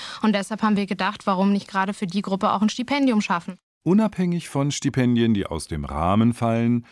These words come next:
Speaker 2: hat die Initiative für alle Studierenden im Internet einen allgemeinen Wegweiser durch die deutsche Förderlandschaft entwickelt.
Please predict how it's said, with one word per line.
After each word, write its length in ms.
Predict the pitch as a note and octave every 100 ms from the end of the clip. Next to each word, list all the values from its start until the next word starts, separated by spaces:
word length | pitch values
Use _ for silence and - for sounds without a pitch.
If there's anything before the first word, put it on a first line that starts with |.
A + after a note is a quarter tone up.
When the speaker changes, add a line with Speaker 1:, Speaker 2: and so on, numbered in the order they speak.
| _
Speaker 2:
hat 180 | C#3+ D3+
die 140 | G3
Initiative 680 | E3 E3 - E3+ - C#3 D#3+
für 280 | D3 B2 -
alle 320 | A2 A#2+ B2+
Studierenden 840 | A2 G#2 F2 F#2+ A2 B2+ C3 D3+ F3+
im 240 | - G#2+
Internet 720 | G#2+ B2 C3 D3+ D#3 F3 -
einen 340 | G2 F#2 F2+ -
allgemeinen 720 | A2 B2 A#2+ G#2+ G#2 G2+ F#2
Wegweiser 880 | C3+ C#3 - F#2+ F#2 G2 G#2 C#3 D3+
durch 380 | A2+ A#2+ C3
die 200 | - C#3
deutsche 460 | A#2+ F2+ F#2 - G#2+
Förderlandschaft 880 | - G2+ F#2+ F2+ D2+ D2+ - D2 -
entwickelt. 600 | E2 D2 E2+ - D#2+